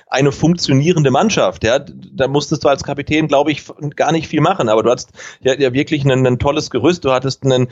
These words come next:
einen Keeper, der war unumstritten mit, mit, mit Schlengerek. Du hattest, äh, Pavard, du hattest Insua, der, der ewig dabei ist. Du hattest vorne einen Terodde, der fünfundzwanzig Tore geschossen hat. Ne? Also du hattest einen Kaminski. Also du hattest einfach eine funktionierende Mannschaft,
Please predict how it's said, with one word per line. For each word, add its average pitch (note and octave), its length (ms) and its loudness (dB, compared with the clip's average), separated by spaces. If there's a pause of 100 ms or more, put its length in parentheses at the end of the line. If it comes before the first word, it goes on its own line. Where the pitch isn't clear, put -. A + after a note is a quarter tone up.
(260)
einen D#3+ 140 4
Keeper, C3 360 -2
der A#2+ 160 2
war A#2 100 0
unumstritten B2 760 0
mit, C#3 200 -2
mit, D3 180 -2
mit D#3 140 0
Schlengerek. A2+ 420 2
Du C3+ 120 -4
hattest, C3+ 360 -2
äh, C#3 120 4
Pavard, B2+ 500 -4
du B2+ 40 -8
hattest C3+ 280 -2
Insua, D3+ 440 2
der, A#2 180 0
der C3 140 -2
ewig B2 220 -6
dabei A2+ 300 0
ist. B2+ 100 -4
Du C#3+ 60 2
hattest C3+ 220 -2
vorne C#3 280 0 (300)
einen C#3+ 200 2
Terodde, D3 460 2
der B2+ 200 0
fünfundzwanzig B2+ 640 -4
Tore B2 260 0
geschossen A#2 420 -2
hat. A2 140 -2
Ne? A#2+ 80 4
Also B2 260 2 (200)
du C3+ 80 0
hattest C3+ 180 -4
einen D3+ 80 2
Kaminski. D3+ 400 0
Also A#2+ 120 0
du A#2+ 60 0
hattest D3 160 -2
einfach C#3 180 -2
eine C#3 120 4
funktionierende C#3+ 720 0
Mannschaft, B2 300 2